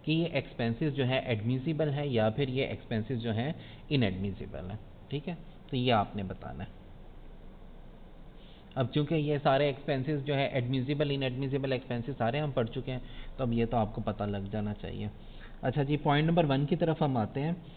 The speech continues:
इसमें वो कहते हैं, "रुपीज एक लाख पचास हज़ार given, uh, as a scholarship to mister Samil, a citizen of Pakistan, for his technical training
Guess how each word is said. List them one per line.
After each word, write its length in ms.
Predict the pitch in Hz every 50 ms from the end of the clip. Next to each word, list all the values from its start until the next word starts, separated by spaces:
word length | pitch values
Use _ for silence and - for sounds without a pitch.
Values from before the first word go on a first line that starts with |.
| - - - - -
इसमें 320 | 156 151 156 180 190 190 185
वो 120 | 185 185
कहते 240 | 180 160 143 160 175
हैं, 60 | 170
"रुपीज 420 | 170 170 170 160 156 170 180 165
एक 200 | 160 147 147 -
लाख 220 | 165 156 156 156 -
पचास 360 | 151 127 - 131 120 127 147 - 185
हज़ार 360 | 165 143 143 135 143 147 139
given, 360 | 117 120 123 123 123 135 151
uh, 680 | - - - - - - - - - 135 123 117 110 - -
as 200 | 123 131 127 147
a 60 | 156
scholarship 640 | 151 156 - 127 117 120 131 143 139 - 165 151 - 170
to 120 | 139 131
mister 340 | 127 131 - 165 156 - 147
Samil, 280 | 120 117 120 135 151 151 -
a 80 | 135 135 131 -
citizen 400 | 123 113 139 139 135 151 147 147
of 80 | 143 135 - 120
Pakistan, 460 | 113 110 - 143 - 160 160 170 175 - - - - - - - - - - -
for 280 | 143 147 151 165 180 175 - - - - - - - 151
his 120 | 160 165
technical 640 | 160 - 151 135 - 160 156 160 156 - 175 170 160 -
training 300 | 156 131 131 147 160